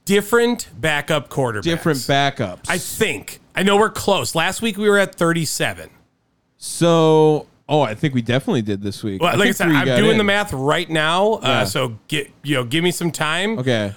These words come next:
Speaker 1: Um, and especially, like, especially after this week, we, we, who guys, we, uh, we had a rough week.
Speaker 2: Uh, yeah, we did have a rough week. It was a little bit of a shakeup.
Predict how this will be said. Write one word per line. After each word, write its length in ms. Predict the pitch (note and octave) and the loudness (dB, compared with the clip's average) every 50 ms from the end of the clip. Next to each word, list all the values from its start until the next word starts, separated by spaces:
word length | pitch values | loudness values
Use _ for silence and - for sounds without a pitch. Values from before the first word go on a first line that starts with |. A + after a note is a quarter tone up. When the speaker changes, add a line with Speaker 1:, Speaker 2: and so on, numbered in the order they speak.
| - - | -8 -4
Speaker 1:
Um, 720 | B2+ C3+ C3 B2 B2 A#2+ A#2 A#2 A2+ A2+ A2 G#2 G2+ - - | -2 -2 0 0 0 0 0 -2 -2 -4 -6 -6 -8 -10 -8
and 120 | - C#3 C#3 | -4 -4 -4
especially, 640 | B2+ - - - F#3+ F3 - - F#3+ F3 D#3+ D#3 | -4 -4 -2 -2 -2 -2 -2 -2 0 0 0 0
like, 360 | C#3+ C#3+ B2+ A2+ G#2+ G2 - - _ _ _ _ - | 0 0 -2 -2 -4 -6 -10 -18 _ _ _ _ -4
especially 320 | - A#3 A#3 F#3+ G#3+ G3 | -2 -2 0 0 0 0
after 180 | F3 D3 D3+ D#3 | 0 -2 -2 -2
this 220 | C#3 B3 - - | -2 -2 -4 -4
week, 300 | C3+ A2+ G#2 F#2 - - - - | -6 -8 -8 -10 -12 -18 -16 -8
we, 360 | A2+ D3 D#3+ D#3+ D#3 D#3 C#3+ | -4 -2 0 0 0 0 -2
we, 360 | G#2 F#2+ G2+ A2 D#3+ E3 A#2 - - - - - - - - | -4 -4 -4 -2 -2 -2 -2 -4 -8 -18 -20 -20 -20 -12 -2
who 260 | B2 D#3 F3 E3+ C#3+ | 2 4 4 4 2
guys, 600 | G#2+ C3 B2 A#2+ A2+ A2 G#2 F#2+ G2+ G2 - - - | 2 0 0 0 0 -2 -2 -4 -6 -6 -8 -8 -6
we, 280 | C3 C3+ C3+ C3+ C3 B2 | -4 -2 -2 0 0 0
uh, 320 | A#2 A2 G#2+ G#2 G2+ G2 | 0 0 -2 -2 -4 -4
we 120 | G#2 B2 | -4 -2
had 100 | C3+ B2 | -2 -2
a 40 | G#2+ | -2
rough 280 | G#2 G#2+ G#2 G2 - - | -2 -4 -6 -6 -8 -10
week. 260 | G#2 G2+ - - - | -12 -12 -12 -10 -6
Speaker 2:
Uh, 300 | - C3 C3 C3+ C3 C3 B2+ | -2 0 2 4 4 4 2
yeah, 300 | B2+ B2+ C3 B2 A2+ A2 | 2 2 2 2 2 2
we 160 | G#2 G#2 A2 | 0 0 -2
did 200 | G#2+ - C#3 C#3+ | -2 -2 0 0
have 140 | D3 C#3+ C3+ | 0 0 2
a 60 | C#3 | 2
rough 320 | C3+ C3 B2 A#2+ - - | 2 2 2 0 0 -2
week. 260 | B2+ A#2 G#2 F#2+ - - | -2 -2 -2 -2 -4 -2
It 80 | B2+ | -2
was 160 | C#3+ D3 C#3 | 0 0 0
a 60 | D3 D3+ | 0 0
little 200 | D3+ E3 E3+ E3 | 0 0 0 0
bit 120 | F3 E3+ | 0 0
of 80 | E3 E3 | 0 -2
a 40 | |
shakeup. 600 | D#3+ - - D#3+ D3+ D3 C#3+ - D3 C#3+ C#3 C3+ | -4 -2 0 0 0 0 0 0 0 2 2 0